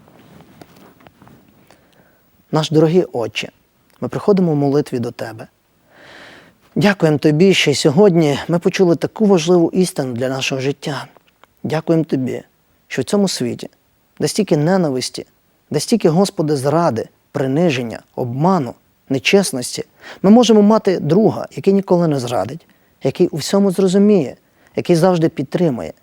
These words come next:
який розуміє переживання, білі, страждання наших сердець, який буде не просто співчувати, але й допомагати нам, який прийме нас такими, якими би ми не були, і буде любити нас,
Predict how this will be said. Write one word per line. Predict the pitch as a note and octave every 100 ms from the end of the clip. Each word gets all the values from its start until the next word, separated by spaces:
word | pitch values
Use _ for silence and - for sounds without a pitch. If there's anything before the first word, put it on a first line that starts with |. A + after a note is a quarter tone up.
| _ _ - -
який | D#3 A3
розуміє | G#3 F#3 G#3+ A#3+ A3+
переживання, | - F3 E3+ D#3+ E3+ G#3 G3 D#3
білі, | C3+ D#3 G3+ D#3+
страждання | - D3+ C#3+ F#3 F#3+ D3+
наших | D#3+ D#3+ D3
сердець, | - D#3+ D#3+ G3 E3+
який | C3 F3
буде | E3 F#3+
не | F3+
просто | D#3+ G3+ -
співчувати, | F3+ - E3+ - E3+ G#3 G3+ C3
але | D3 C#3
й |
допомагати | C3+ C3+ D#3 D3 C#3+ F3+ - A#2+
нам, | G2 - _ _ - -
який | E3 -
прийме | F#3+ - B3 C4+ G#3+
нас | G#3 A#3 A3+ C3
такими, | - D#3+ A#3 G#3+
якими | E3+ F3 A#3 A3+
би | E3
ми | F#3+ G#3
не | F#3+
були, | D#3+ D#3+ A#2+ G2+ - _ _ -
і |
буде | C#3 E3
любити | E3 E3 D3 A#2+
нас, | A#2+ G#2